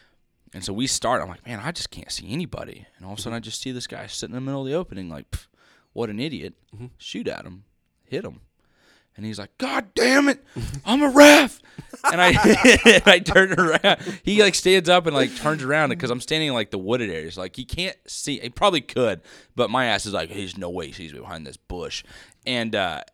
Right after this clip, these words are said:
Speaker 1: I, then I see across his shirt it says ref. The back of his shirt said absolutely nothing. And that was my first experience playing paintball. There was also the, the hard asses that come out there in camo,
Speaker 2: Yep.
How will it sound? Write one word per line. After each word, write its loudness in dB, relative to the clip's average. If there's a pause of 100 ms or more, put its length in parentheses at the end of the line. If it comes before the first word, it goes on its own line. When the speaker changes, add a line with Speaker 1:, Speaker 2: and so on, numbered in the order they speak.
(120)
Speaker 1:
I, 0
then 2
I 4
see -4
across -2
his -8
shirt 0
it -8
says -4
ref. -6
The -8
back -2
of -8
his -2
shirt -2
said -4
absolutely -2
nothing. -10 (1000)
And -10
that -4
was -6
my -2
first -6
experience -10
playing -12
paintball. -8
There -2
was -4
also -4
the, -10
the -14
hard -6
asses -6
that -8
come -10
out -8
there -8
in -12
camo, -8
Speaker 2:
Yep. -10